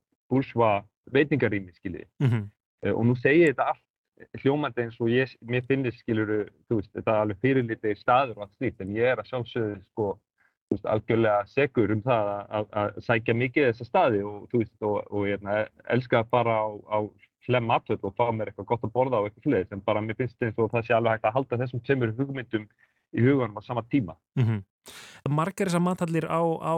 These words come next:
Speaker 2: Íslandi einhvern veginn koma bara inn í, um, inn, inn á, inn á svæði þar sem er bara mikið af skrifstofufólki og svoleiðis, en, en Hlemmur er, er kannski, minnir aðeins meira á mikið af svona,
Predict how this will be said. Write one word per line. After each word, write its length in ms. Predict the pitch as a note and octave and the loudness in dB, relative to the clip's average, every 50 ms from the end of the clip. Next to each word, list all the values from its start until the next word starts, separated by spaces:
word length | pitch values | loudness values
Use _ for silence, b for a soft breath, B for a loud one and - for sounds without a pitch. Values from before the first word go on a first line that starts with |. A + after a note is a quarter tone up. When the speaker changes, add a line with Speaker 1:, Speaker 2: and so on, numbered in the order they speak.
| E3 E3 | -2 -2
Speaker 2:
Íslandi 500 | E3 E3 - - E3+ D3 - - C#3 C3 | -2 -4 -4 -4 -4 -4 -2 -2 -2 -4
einhvern 240 | B2+ - C#3 B2+ C3 | -4 -4 -2 0 0
veginn 100 | B2 A2+ | 0 0
koma 280 | - D#3 D3+ D3+ D3+ | -2 -2 -2 -2 -2
bara 260 | B2+ C3+ C3 C3 B2+ B2+ | -2 -2 -2 -2 0 0
inn 160 | C3+ C#3 C#3 | 0 0 0
í, 120 | C3+ C3+ B2+ A#2+ A2+ B B B B B B B B - | 0 0 0 0 -2 B B B B B B B B -6
um, 300 | D#3 C#3 B2+ A#2+ A#2+ A#2 A#2 A2 A#2 B2+ - - - - - | -2 0 0 0 0 0 0 -2 -2 -4 -6 -8 -10 -10 -8
inn, 200 | - - C#3+ D3+ - D3+ | -4 -2 -2 0 0 0
inn 80 | C#3+ C3+ | 0 0
á, 40 | C#3+ D#3 - | 0 0 0
inn 80 | C#3+ C3 | 0 0
á 80 | B2+ | 0
svæði 400 | - - C3+ C3+ C3+ C#3 C#3 C#3 C3 | -2 -2 -4 -2 -2 0 0 0 0
þar 100 | B2+ B2+ | -2 -2
sem 140 | A#2 B2+ B2+ B2+ | -2 -2 -2 -2
er 80 | B2 | -2
bara 200 | A2 - A#2 A#2 | -2 -2 -2 0
mikið 260 | G#2+ A#2+ A#2 - A#2+ | 0 -2 -2 -2 -4
af 80 | A2+ - | -6 -4
skrifstofufólki 580 | - C3 B2 - C#3 C3 B2 B2 B2+ - - C#3 | -4 -6 -4 -4 -2 -2 -2 -2 -4 -4 -4 -4
og 120 | C3 A#2 | -4 -2
svoleiðis, 320 | B2+ B2+ C3 C3+ C3 C3 A#2+ | -2 -4 -4 -4 -4 -4 -6
en, 80 | B2 - | -6 -4
en 140 | D3 B2 G#2+ | -4 -4 -2
Hlemmur 400 | C#3 D3 D#3+ F#3+ G3+ G3 G3 E3+ | 0 2 2 2 2 2 0 0
er, 160 | F3 F#3+ F#3 F3+ | -2 -2 -4 -4
er 180 | - F3 F3+ F3+ | -6 -8 -8 -6
kannski, 380 | - - F#3+ D#3+ - - D#3 C#3+ | -4 -4 -4 -4 -4 -4 -6 -4
minnir 560 | C#3+ C3+ C#3+ D3+ E3+ F#3+ G#3+ G#3+ G#3 G3+ F#3 | -2 -2 0 2 2 2 2 2 0 0 -2
aðeins 220 | F#3 F#3+ F3+ C#3 C#3+ | -2 -2 -2 -2 -2
meira 480 | C#3+ D3 D#3+ F#3 G#3+ A#3 A3+ G3 F#3 E3+ | -2 -2 -2 -2 -4 -4 -4 -4 -4 -2
á 120 | F3 F#3+ G#3 | -2 -2 0
mikið 460 | G#3 F3+ F#3 F#3+ G#3+ - - F#3+ F#3+ | 0 0 0 -2 -2 -2 -4 -4 -4
af 120 | G3 G3+ - | -4 -4 -2
svona, 240 | - G3+ F3+ E3+ D#3+ | -2 0 0 0 0